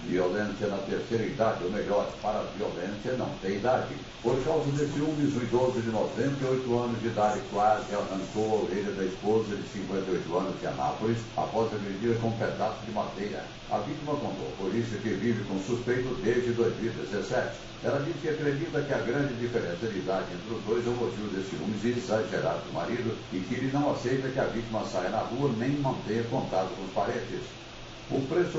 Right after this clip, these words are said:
do etanol teve reajuste de quinze por cento nos postos de combustíveis aqui na capital. E sabe por que desse aumento da noite para o dia? Bom, até agora não apareceu ninguém com uma resposta convincente. Duas notícias sobre a covid. A boa é que a ocupação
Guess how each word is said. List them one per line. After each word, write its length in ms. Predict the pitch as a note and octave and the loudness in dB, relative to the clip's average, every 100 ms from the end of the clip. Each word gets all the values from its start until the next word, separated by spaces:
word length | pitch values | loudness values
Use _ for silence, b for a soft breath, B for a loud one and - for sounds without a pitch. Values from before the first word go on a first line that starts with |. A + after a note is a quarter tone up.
| A2+ | 2
do 80 | |
etanol 400 | A2 G2 G2 A#2 A2+ | 2 2 0 2 2
teve 240 | A2 F2+ - | 0 0 -2
reajuste 480 | F#2+ - G2 A#2 A#2 | 0 -2 2 2 2
de 120 | G#2+ F2 | -2 -2
quinze 320 | - D3 A#2 | -2 -2 0
por 160 | A2+ - | 0 0
cento 160 | A#2 A#2 - | 2 2 0
nos 80 | - | -4
postos 320 | A2 A2 - - | 0 0 -2 -6
de 80 | |
combustíveis 560 | - - C#3 B2 A#2 F2 | -6 -6 -6 -6 -4 -4
aqui 160 | - G2 | -6 -6
na 80 | |
capital. 400 | F2 E2 - B1+ | -4 -4 -2 -6
E 80 | - - | -6 -2
sabe 160 | G2 E2+ | 0 0
por 80 | - - | -4 -2
que 160 | A2+ G#2+ | 0 2
desse 320 | F#2 - F#2+ | 2 2 2
aumento 400 | C#2 A2 - - | 0 0 -2 -4
da 80 | - | -6
noite 160 | - - | -4 -4
para 160 | - C#3 | -2 -2
o 40 | |
dia? 240 | A2+ C#3+ - - | 2 2 4 2
Bom, 160 | - - - F2 | 0 -2 -8 -6
até 240 | F#2 - | -2 -2
agora 400 | G2+ G#2 A#2 C#3 | 0 2 2 2
não 160 | B2+ - | 0 0
apareceu 400 | G#2+ F#2+ A2 A2+ | -2 -4 -2 -2
ninguém 320 | A#2 F2 F2+ | 0 0 0
com 160 | A2+ | 0
uma 80 | A2+ | -2
resposta 480 | G#2 F2 - G2 - F#2+ | -2 -4 -2 -2 -2 -4
convincente. 720 | G#2+ G2+ G2+ - - - - - - - - - - | -4 -2 -4 -4 -4 -6 -10 -12 -14 -14 -14 -12 -2
Duas 240 | B2 C#3 | 2 4
notícias 480 | C3+ B2 D3 C3+ C3+ B2+ | 2 2 0 0 -2 0
sobre 160 | A#2+ | 0
a 80 | A#2+ | 4
covid. 320 | A#2 C#3 F3 D3+ D3+ C#3+ | 2 4 2 2 -2 -2
A 160 | F2+ F#2 | 0 0
boa 320 | G#2 A#2+ B2 | 2 0 0
é 20 | A2 | 0
que 80 | A2 | 0
a 0 | |
ocupação 560 | G2+ G2+ G2+ F#2 A#2+ | 0 -2 -2 -2 -2